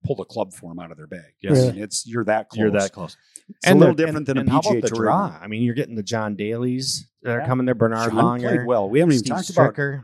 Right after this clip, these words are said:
Speaker 1: the
Speaker 2: winning it
Speaker 1: results
Speaker 2: back
Speaker 1: of
Speaker 2: to
Speaker 1: this deal.
Speaker 2: back. Yeah, I mean, it, it's the legit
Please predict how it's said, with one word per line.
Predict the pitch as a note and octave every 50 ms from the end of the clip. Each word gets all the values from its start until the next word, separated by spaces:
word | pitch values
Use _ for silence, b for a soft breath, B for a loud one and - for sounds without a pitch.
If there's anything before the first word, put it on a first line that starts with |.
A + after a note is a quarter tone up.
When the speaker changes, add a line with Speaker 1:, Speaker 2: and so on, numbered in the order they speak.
| - _ -
Speaker 1:
the | A2
Speaker 2:
winning | A2+ A#2
it | A#2+
Speaker 1:
results | A#2+ A2+ A#2 C3+ B2
Speaker 2:
back | B2+
Speaker 1:
of | D3
Speaker 2:
to | G#2+
Speaker 1:
this | G2+ G2+
deal. | A2+ A#2
Speaker 2:
back. | A#2+ B2+ C3+ C#3 C#3+ - - - _ _ _ _ _ _
Yeah, | - F#3 F3+ D#3+
I | G2+
mean, | A#2 C3+ B2+ B2+
it, | C3+ - - _ -
it's | B2+ C#3+ - - - - - _
the | - G#3
legit | F3+ D#3 C3 G#2 A2 A#2+ B2 -